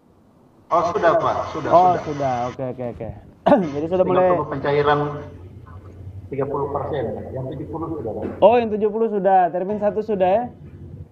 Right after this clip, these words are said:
Speaker 2: Oke, oke, bagus. <clears throat> Ya, dikejar aja. Mudah-mudahan di tengah-tengah nanti ada top up tambahan, kan?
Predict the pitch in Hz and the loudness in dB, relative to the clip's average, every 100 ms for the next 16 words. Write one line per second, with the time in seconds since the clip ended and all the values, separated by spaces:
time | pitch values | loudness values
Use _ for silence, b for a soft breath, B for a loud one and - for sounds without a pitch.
0 | - - 143 135 - 151 151 143 131 139 | -14 -4 -2 -2 -2 -2 0 0 -2 -4
1 | 139 131 123 117 127 131 139 120 - - | -2 -2 -4 -6 -6 -2 -2 -2 -6 -14
2 | - _ - - - - 247 147 - - | -20 _ -20 -20 -6 4 4 4 -4 -16
3 | - 151 175 135 107 - - 156 156 190 | -4 2 4 2 -4 -16 -12 -6 -2 2
4 | 196 196 214 202 175 170 180 185 185 214 | 4 4 4 4 4 2 -2 0 2 0
5 | 208 190 185 175 175 175 185 190 190 185 | 0 2 2 0 0 0 0 0 0 2
6 | 190 165 165 165 170 170 175 170 165 165 | 2 4 4 4 0 -2 -2 -2 0 0
7 | 175 160 175 220 214 | 0 0 0 -2 -6